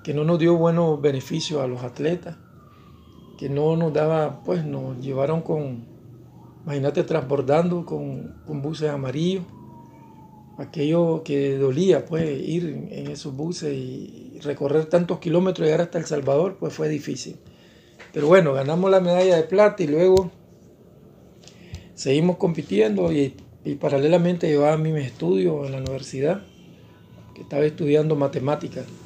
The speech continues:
en ese entonces. Y seguí, pues,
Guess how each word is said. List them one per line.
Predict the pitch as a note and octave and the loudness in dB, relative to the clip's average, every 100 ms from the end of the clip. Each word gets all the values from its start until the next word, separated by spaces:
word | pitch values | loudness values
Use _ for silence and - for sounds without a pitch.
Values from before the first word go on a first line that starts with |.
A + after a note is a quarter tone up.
| - - - - | -20 -20 -20 -16
en | C3+ C3+ | -12 -10
ese | C3 D3 | -8 -8
entonces. | C3 D#3+ D#3+ C3+ - - - - - - - - - | -6 -2 -2 -6 -14 -20 -20 -20 -20 -20 -20 -20 -10
Y | - | -4
seguí, | F#3 F#3 G3 | 4 4 4
pues, | E3+ E3+ F3 D#3+ C#3+ | 4 6 8 6 2